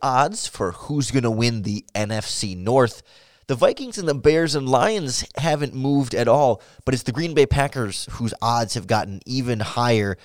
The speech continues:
Now a very clear far and away, away favorite to win the N F C North. The Vikings second at plus three seventy-five. The Bears not too far behind at plus five fifty, and absolutely no shot for the Detroit Lions in these odds at plus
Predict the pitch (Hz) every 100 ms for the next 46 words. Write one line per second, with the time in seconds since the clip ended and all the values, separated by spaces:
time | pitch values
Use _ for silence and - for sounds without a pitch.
0 | - _ 131 127 - 123 117 107 104 160
1 | 160 135 - 147 127 113 123 117 107 107
2 | - 110 107 107 101 113 110 101 - -
3 | 107 110 113 101 101 - 104 98 - 110
4 | 139 131 - - - - 117 139 127 113
5 | - - - 127 113 - 98 98 - -
6 | 117 - - 110 - 98 95 135 127 110
7 | - - _ 104 127 131 123 143 - -
8 | 240 208 151 120 120 110 98 - 113 -
9 | - 85 - 123 - 92 - _ - 101
10 | 104 123 123 - 117 110 107 120 - 135
11 | 113 - 113 107 98 101 - 123 143 175
12 | 151 123 113 107 101 98 - - - -
13 | 104 - 117 104 -